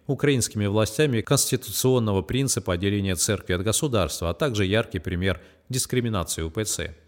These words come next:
В-третьих, упоминание главы Фанара о переходах общин в П Ц У просто шокирует, поскольку они в большинстве своем представляют собой обычные силовые захваты. Например, в правом секторе откровенно заявили, что они провели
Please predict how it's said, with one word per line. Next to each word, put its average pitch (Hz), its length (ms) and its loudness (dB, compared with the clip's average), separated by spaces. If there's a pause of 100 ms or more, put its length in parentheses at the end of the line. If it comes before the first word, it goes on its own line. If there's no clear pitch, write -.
(640)
В-третьих, - 480 -4 (720)
упоминание 156 520 2
главы 127 260 2
Фанара 127 420 4
о 92 60 2
переходах 120 640 2
общин 98 340 -2
в - 80 -12
П 120 120 0
Ц - 160 0
У 151 120 0
просто 147 380 0
шокирует, 95 680 0
поскольку 117 500 -2
они 101 280 0 (300)
в - 40 -4
большинстве 147 560 2
своем 104 340 2
представляют 104 560 0
собой 92 320 2
обычные 87 680 -2
силовые 101 440 2
захваты. 90 500 -2 (520)
Например, 151 420 4
в - 100 -8
правом 143 320 6
секторе 117 500 2
откровенно 127 480 2
заявили, 101 520 2
что - 200 0
они 110 200 0
провели 107 520 0